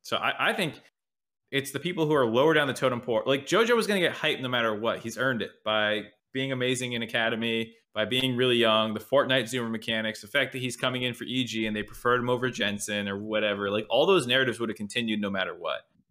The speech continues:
I think it's the other people who are benefiting from the, the big dogs not being around.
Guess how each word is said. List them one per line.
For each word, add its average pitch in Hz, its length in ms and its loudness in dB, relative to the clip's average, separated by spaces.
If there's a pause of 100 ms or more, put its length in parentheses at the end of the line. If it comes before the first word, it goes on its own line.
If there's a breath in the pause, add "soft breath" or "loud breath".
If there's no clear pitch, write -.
(100)
I 120 60 0
think 180 100 0
it's - 120 -4
the - 80 0
other 131 180 2
people 104 320 -4
who 107 120 -4
are 98 80 0
benefiting 98 460 -2
from 98 200 -6
the, 95 220 0
the 101 60 -6
big 101 240 -4
dogs 95 280 2
not 101 160 -8
being 98 180 -12
around. 95 300 -8